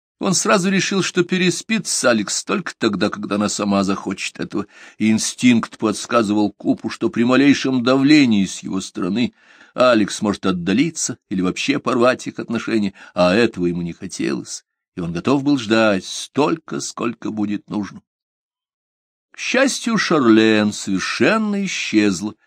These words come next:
с его горизонта. После того, как он две недели кряду не отвечал на её звонки,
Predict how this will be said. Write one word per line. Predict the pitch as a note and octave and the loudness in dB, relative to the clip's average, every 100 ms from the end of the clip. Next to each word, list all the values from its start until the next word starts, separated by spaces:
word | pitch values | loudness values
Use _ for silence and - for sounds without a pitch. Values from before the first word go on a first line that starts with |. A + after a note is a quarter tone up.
| _ | _
с | - - | -10 -2
его | G#2 G2+ | 0 2
горизонта. | G2 G2 F#2 G2 A2+ - - _ _ _ _ _ _ _ - - - _ | 4 4 2 0 -2 -12 -20 _ _ _ _ _ _ _ -20 -20 -20 _
После | G#3 A3 G3+ G3 | 0 0 0 0
того, | G3 | 0
как | F#3+ - | 0 0
он | F#3+ E3 | 0 0
две | E3+ F#3 | 0 2
недели | E3+ E3+ E3+ | 4 6 6
кряду | E3 D#3 D#3+ D3 | 6 4 4 2
не | D#3 | 2
отвечал | D3 D3+ D3 B2 A2 | 0 0 -2 0 2
на | G#2+ | 4
её | G2 F#2+ | 4 4
звонки, | F#2 G2 - - - | 2 0 0 -4 -4